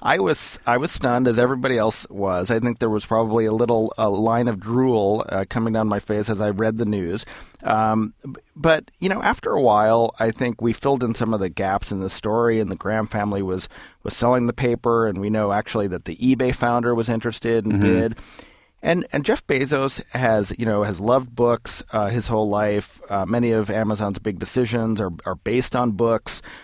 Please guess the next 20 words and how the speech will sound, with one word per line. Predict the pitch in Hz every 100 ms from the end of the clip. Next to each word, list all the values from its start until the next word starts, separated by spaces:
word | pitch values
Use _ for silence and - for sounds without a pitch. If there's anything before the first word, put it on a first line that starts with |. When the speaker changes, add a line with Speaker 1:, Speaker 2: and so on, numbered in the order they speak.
| _
Speaker 1:
Uh, | - 101
he's | 113 98
built | 117 110
the | 107
Kindle | - 135 123 117
business | 120 110 110
for | - 92
authors. | 95 113 - 120 117 117
Speaker 2:
Yeah. | 156 113 - - -
Speaker 1:
Um, | 107 104 104
he, | 113 113 104 98
he | 113
had | 117 110
many | 107 110 98
editorial | 104 107 - 110 107 104
employees | 98 - 107 107 104
in |
Amazon's | 98 101 95 95
early | 110 117 107
years. | 107 107 107